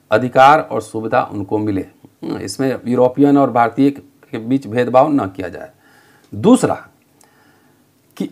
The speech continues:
आपराधिक मामलों में ट्रायल में वर्तमान कानून की निरंतर-, नि-, निरंतरता रहे,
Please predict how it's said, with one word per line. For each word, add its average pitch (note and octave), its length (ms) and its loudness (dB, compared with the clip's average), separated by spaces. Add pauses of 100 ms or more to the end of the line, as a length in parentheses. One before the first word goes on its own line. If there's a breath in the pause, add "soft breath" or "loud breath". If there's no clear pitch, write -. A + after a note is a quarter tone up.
(100)
आपराधिक E3 640 6
मामलों E3 460 4
में E3 340 2 (140)
ट्रायल D#3 340 8
में D#3 140 2
वर्तमान D3+ 500 2
कानून C#3+ 440 2
की D3+ 160 -8
निरंतर-, A2+ 680 0
नि-, A2 280 -4
निरंतरता A2+ 600 2
रहे, F3 260 4